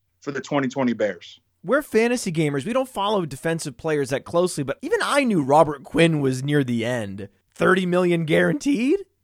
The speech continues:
Speaker 2: Guy's in his thirties. What? What?
Speaker 1: And as you mentioned, look, Ryan Pace does deserve credit for signing Allen Robinson, and Prince Amukamara also was a good signing along the way.
Speaker 2: Yep.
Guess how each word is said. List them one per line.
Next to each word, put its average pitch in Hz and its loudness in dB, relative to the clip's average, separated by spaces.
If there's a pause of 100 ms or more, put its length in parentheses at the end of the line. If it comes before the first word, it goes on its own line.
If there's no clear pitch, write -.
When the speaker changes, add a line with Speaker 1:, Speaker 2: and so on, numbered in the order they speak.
Speaker 2:
Guy's 208 2
in 233 2
his 233 -2
thirties. 262 -2
What? - -12
What? 170 -8 (280)
Speaker 1:
And 143 2
as 170 6
you 160 -2
mentioned, 147 -6
look, 131 2 (240)
Ryan 170 2
Pace 175 -2
does 151 2
deserve 147 -6
credit 131 -2
for 120 -4 (200)
signing 147 -4
Allen 147 -2
Robinson, 123 -4 (280)
and 139 0
Prince 202 0
Amukamara 143 4 (200)
also 123 -2
was 117 -2
a 113 -6
good 135 -2
signing 131 -2
along 123 -2
the 120 0
way. 117 2
Speaker 2:
Yep. 160 -4